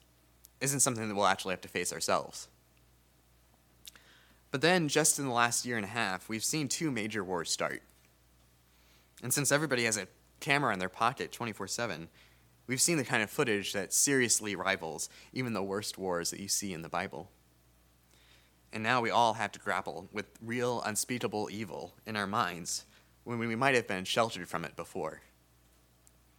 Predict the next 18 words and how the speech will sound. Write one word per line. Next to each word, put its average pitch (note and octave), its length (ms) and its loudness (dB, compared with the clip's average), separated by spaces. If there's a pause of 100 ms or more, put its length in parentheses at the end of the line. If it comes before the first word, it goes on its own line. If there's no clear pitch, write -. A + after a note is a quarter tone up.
(1600)
But B2+ 120 -2
the A#2+ 120 0
people C#3 600 4
that A#2 160 0
Isaiah A#2 380 2
was G2+ 160 0
writing A#2 260 0
to A2 180 -2
wouldn't A#2+ 260 -4
have G#2+ 160 -2
experienced C#3+ 500 0
these A2 200 -2
things G#2+ 420 -4
through A#2+ 180 -6
their G#2 120 -2
phones, A2+ 400 0
but G2 160 -8
firsthand. F#2+ 640 -4